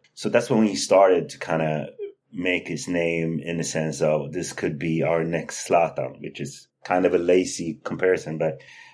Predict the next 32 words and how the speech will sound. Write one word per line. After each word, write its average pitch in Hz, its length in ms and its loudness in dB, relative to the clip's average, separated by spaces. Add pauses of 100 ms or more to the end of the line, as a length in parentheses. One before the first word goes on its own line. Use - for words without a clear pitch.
(120)
but 85 160 0
still. 85 460 4 (200)
And 107 140 4
I 120 60 4
think 131 240 0
the 113 140 4
next 123 520 0
year, 107 260 6
the 98 80 -2
second 120 420 0
year, 92 220 2
he 90 120 -6
was 90 320 -4
loaned 95 280 4
out 95 160 6
to 87 80 -12
Parma 95 400 0
from 80 160 -8
Atlanta. 80 680 0
He, 90 680 -4
uh, 85 280 0
that's 104 240 0
when 95 140 -4
he 85 460 -6 (200)
had 82 320 -4
his, - 320 -8
uh, 78 320 0
breakout 80 500 -2
season 78 540 -6
in 80 140 -6
Serie 78 260 -2
A. 73 260 -4